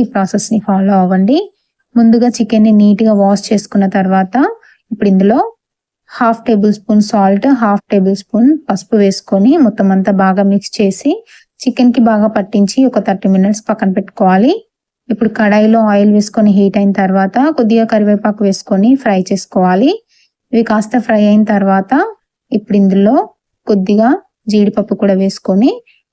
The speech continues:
ఇలా బ్రౌన్ కలర్ వచ్చేంత వరకు ఫ్రై చేసుకొని తీసి పక్కన పెట్టుకోవాలి. ఇప్పుడు ఇదే కడాయిలో మనం మ్యారినేట్ చేసుకున్న చికెన్ని కూడా వేసుకొని ఒకసారంతా బాగా మిక్స్ చేసి మగ్గించుకోవాలి.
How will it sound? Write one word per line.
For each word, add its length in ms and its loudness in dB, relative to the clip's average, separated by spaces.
ఇలా 200 2
బ్రౌన్ 300 2
కలర్ 220 0
వచ్చేంత 300 -2
వరకు 240 -2
ఫ్రై 160 0
చేసుకొని 500 -2
తీసి 260 0
పక్కన 300 -4
పెట్టుకోవాలి. 580 0
ఇప్పుడు 240 0
ఇదే 120 2
కడాయిలో 360 2
మనం 260 2
మ్యారినేట్ 420 0
చేసుకున్న 440 -2
చికెన్ని 420 0
కూడా 220 0
వేసుకొని 460 0
ఒకసారంతా 600 0
బాగా 260 0
మిక్స్ 240 -2
చేసి 320 -2
మగ్గించుకోవాలి. 840 0